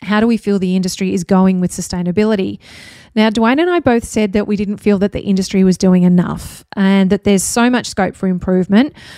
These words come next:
and that there's large parts of the industry that are pushing back on improvements to things such as the, you know, national implementation of the National Construction Code,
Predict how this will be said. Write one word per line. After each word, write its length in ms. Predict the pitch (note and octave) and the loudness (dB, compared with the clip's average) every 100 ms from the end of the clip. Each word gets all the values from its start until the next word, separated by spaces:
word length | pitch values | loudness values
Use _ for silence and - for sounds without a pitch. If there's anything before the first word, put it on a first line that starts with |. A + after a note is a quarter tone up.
| - _ | -20 _
and 120 | G3+ | -2
that 100 | G#3 | -2
there's 160 | G3+ G3 | -2 -2
large 360 | G3+ G#3 A3 | 0 0 -2
parts 260 | - G#3 G3+ | -6 -8 -6
of 100 | F#3 | -6
the 100 | F#3+ | -4
industry 480 | G3 F#3+ F#3 G3+ G3 | 0 0 0 0 2
that 100 | F#3+ | 2
are 60 | |
pushing 360 | F#3 D4+ D#4 A#3 | 0 -4 -4 -2
back 240 | F3+ F#3 | -2 -2
on 120 | G3+ F#3+ | -2 -2
improvements 560 | F#3 - A#3 A#3+ A3 | -2 0 0 0 -4
to 80 | A#3+ | -6
things 340 | A#3 A3+ A3 | -2 -2 -2
such 240 | - - - | -4 -6 -4
as 140 | F#3 | -2
the, 500 | - G3 G3 G3 G3 - | 0 2 2 0 -2 -2
you 120 | F#3+ | 0
know, 80 | F#3 | 2
national 400 | G3 G3 - G3+ | 0 0 0 -2
implementation 840 | F#3+ - G3 F#3+ F#3 A3 A#3+ B3+ | -2 -2 -2 -2 0 0 0 -2
of 80 | G#3+ | -2
the 80 | G3 | 2
National 280 | F#3+ - F#3 | 0 0 -6
Construction 540 | G3 - A3+ - A3 | -6 -2 -4 -4 -10
Code, 380 | - G#3+ G#3 | -2 0 0